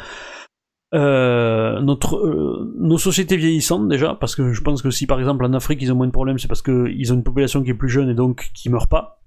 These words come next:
parce que nous en fait on a plus de morts aussi parce qu'on a plus de vieux, et donc pro-, proportionnellement ça se voit plus. Euh, et puis il y a, on vit dans ces sociétés qui refusent terriblement la mort,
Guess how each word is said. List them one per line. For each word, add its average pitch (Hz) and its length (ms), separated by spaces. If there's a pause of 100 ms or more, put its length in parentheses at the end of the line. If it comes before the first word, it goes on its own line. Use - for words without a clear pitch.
(280)
parce - 140
que 131 80
nous 151 340
en 123 100
fait - 240
on 123 60
a 117 80
plus 123 200
de 135 40
morts 135 200
aussi 127 180
parce 117 120
qu'on 120 60
a 107 60
plus - 160
de 127 80
vieux, 131 280 (160)
et 120 120
donc 113 200
pro-, 123 240 (200)
proportionnellement 120 460
ça 110 120
se - 100
voit 120 220
plus. - 380 (600)
Euh, 117 460
et 135 120
puis 202 240
il 190 80
y 143 80
a, 127 180
on 139 220
vit 160 120
dans 151 120
ces 131 140
sociétés 127 480
qui - 120
refusent 131 440
terriblement 127 380
la 117 120
mort, 135 400